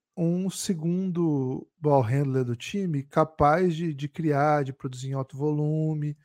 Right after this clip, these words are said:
jogar um contra um, de matar as bolas livres, ele vai ter muito chute livre.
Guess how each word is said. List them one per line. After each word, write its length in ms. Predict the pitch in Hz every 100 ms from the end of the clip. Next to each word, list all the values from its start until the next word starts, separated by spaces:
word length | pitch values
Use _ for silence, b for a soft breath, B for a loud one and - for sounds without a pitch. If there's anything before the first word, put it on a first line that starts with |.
| b b b b b
jogar 320 | - 147 131 139
um 60 |
contra 420 | 135 135 135 160
um, 300 | 156 151 156
de 100 | 143
matar 300 | 147 160 160
as 100 | 151
bolas 360 | 135 143 139 139
livres, 400 | 143 160 156 127
ele 80 | 131
vai 100 | 127
ter 120 | 143
muito 340 | 131 143 151 -
chute 320 | - 131 147
livre. 640 | 139 143 151 151 143 151